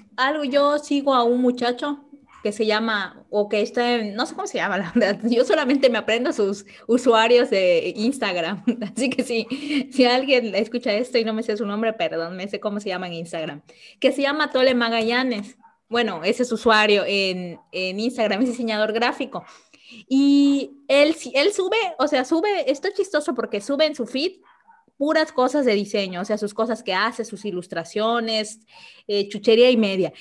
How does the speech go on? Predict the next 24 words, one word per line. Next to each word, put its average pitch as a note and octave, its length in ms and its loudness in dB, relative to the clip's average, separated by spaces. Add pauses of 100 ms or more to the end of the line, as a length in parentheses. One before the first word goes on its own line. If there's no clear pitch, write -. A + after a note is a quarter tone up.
(140)
Y A#3+ 80 4
en B3+ 100 2
sus C4+ 180 -2
historias D4 540 2
sube B3 220 6
cosas G3+ 500 -2 (400)
de, F#3 480 0
eh, - 240 -12
nivel G#3+ 400 2
personal, F#3 560 -4
¿no? A#3+ 160 -6
Que B3+ 120 -6
si G#3 120 -12
su G#3+ 100 -8
novio G#3 240 -2
le F#3 140 -6
regaló F3 300 -6
un G3+ 140 -8
pu G3 200 -6
de F3+ 120 -2
flores G#3+ 760 -4 (300)
o F3+ 240 -6
que F3 160 -8
si E3+ 760 -10